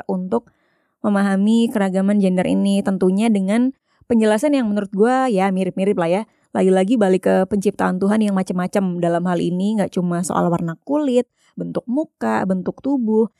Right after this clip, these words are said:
tapi juga beberapa fenomena yang terjadi yang secara akal emang susah diterima.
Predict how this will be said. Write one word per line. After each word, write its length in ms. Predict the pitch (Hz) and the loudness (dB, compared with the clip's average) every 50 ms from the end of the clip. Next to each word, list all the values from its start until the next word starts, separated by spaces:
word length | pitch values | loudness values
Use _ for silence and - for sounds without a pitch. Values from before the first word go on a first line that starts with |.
| _ _ _ _ | _ _ _ _
tapi 240 | - 202 196 254 240 | -8 -4 -2 -2 -2
juga 360 | 240 208 180 180 214 226 233 | -2 -2 -2 0 0 0 0
beberapa 600 | 202 196 175 185 180 175 175 - - 269 277 - - | 0 0 0 0 0 -2 -2 -4 -4 -6 -6 -6 -6
fenomena 440 | - 233 226 214 208 208 220 254 269 | -4 -4 -2 -2 0 0 2 2 2
yang 140 | 262 254 | 0 0
terjadi 580 | 240 233 226 196 233 247 269 233 247 240 - _ - 208 | -2 -2 -2 0 0 0 2 2 0 0 -2 _ -4 -2
yang 400 | 190 196 185 185 185 208 240 254 | 0 2 2 2 0 0 -2 -2
secara 440 | - 226 202 - - 262 277 277 277 - | -4 -6 -8 -6 -4 -4 -4 -2 -2 -2
akal 680 | - 202 190 - - - 180 175 185 214 254 285 - - | -2 -2 -4 -4 -6 -4 -2 0 2 2 0 0 -2 -4
emang 360 | - 180 180 180 196 214 226 - | -4 -2 0 0 0 0 0 -4
susah 240 | 240 - 220 220 | -4 -2 0 0
diterima. 600 | 220 208 - 185 190 190 185 180 175 165 160 160 | 0 2 2 0 0 2 2 0 0 0 -2 -4